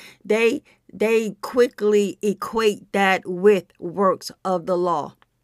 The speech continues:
In my opinion, they are too busy staying in willful sin to understand Scripture. We are not talking about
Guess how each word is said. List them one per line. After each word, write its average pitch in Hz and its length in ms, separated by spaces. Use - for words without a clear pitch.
In 214 140
my 233 220
opinion, 220 600
they 220 240
are 196 240
too 233 280
busy 202 500
staying 214 580
in 196 360
willful 208 440
sin 202 640
to 208 220
understand 208 960
Scripture. - 720
We 294 380
are 220 180
not 226 460
talking 220 580
about 175 520